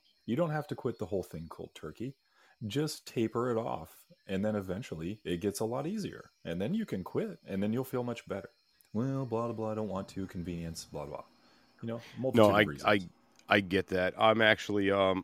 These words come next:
Speaker 2: I'm adding, so something I've decided to do diet-wise is I'm gonna do a, uh, one water fast a week is a new thing I'm doing,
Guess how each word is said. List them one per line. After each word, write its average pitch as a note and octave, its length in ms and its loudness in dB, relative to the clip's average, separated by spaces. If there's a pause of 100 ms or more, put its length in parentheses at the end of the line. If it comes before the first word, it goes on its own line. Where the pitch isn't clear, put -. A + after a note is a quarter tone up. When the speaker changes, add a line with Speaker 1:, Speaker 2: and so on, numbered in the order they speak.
Speaker 2:
I'm G#2 220 2
adding, A#2 600 4 (360)
so A2 380 2
something C#3 360 4
I've C3 140 6
decided A2+ 340 4
to G2+ 80 2
do G2 160 2
diet-wise E2+ 960 4
is F#2 380 0
I'm F#2+ 320 2 (280)
gonna A2 220 4
do G#2 340 4
a, F#2+ 340 2
uh, F2 260 4 (1200)
one D#3 360 10 (140)
water C#3 400 6
fast C3 420 6
a A2+ 40 6
week G#2+ 300 2
is G2+ 180 4
a G#2+ 120 2
new G#2+ 160 4
thing G2+ 240 2
I'm G2 160 4
doing, F#2+ 380 4